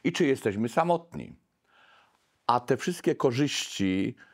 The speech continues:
to są do-, dodane, dodane wartości. I ja myślę, że pokolenie, które przeżyło lądowanie pod koniec lat sześćdziesiątych Księżyca,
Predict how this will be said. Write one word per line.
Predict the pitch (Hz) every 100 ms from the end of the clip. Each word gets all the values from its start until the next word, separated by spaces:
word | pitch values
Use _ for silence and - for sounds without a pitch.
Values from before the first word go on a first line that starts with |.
| _ _ _
to | - 135
są | - 120
do-, | 110 107 107 104 98
dodane, | 113 104 101 95 92
dodane | 82 95 87 87 82
wartości. | 78 - - - - -
I |
ja | 104 135
myślę, | 151 147 139 135
że | 117 113 104 - - _ _
pokolenie, | - 110 - 107 131 156 120
które | - 98 92
przeżyło | - 87 123 147 101
lądowanie | 87 80 80 73 65 65 90
pod | 87 -
koniec | 76 73 69
lat | 71
sześćdziesiątych | 80 69 76 - 69 - 76
Księżyca, | - - 80 71 78 - - 64 92